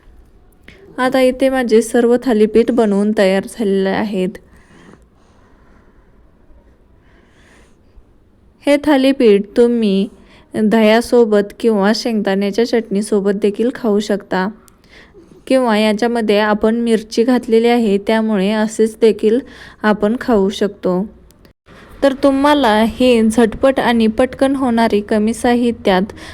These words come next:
थालीपीठाची रेसिपी कशी वाटली, कमेंट करून नक्की सांगा आणि या श्रावणात हे उपवासाचे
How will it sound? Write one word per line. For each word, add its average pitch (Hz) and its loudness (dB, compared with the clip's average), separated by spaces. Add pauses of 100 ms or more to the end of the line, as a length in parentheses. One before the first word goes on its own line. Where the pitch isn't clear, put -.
(160)
थालीपीठाची 247 0
रेसिपी 240 0
कशी 220 -2
वाटली, 233 0 (440)
कमेंट 220 2
करून 220 0
नक्की 208 -2
सांगा 190 -4 (360)
आणि 220 0
या 247 0
श्रावणात 233 -2
हे 240 0
उपवासाचे 226 0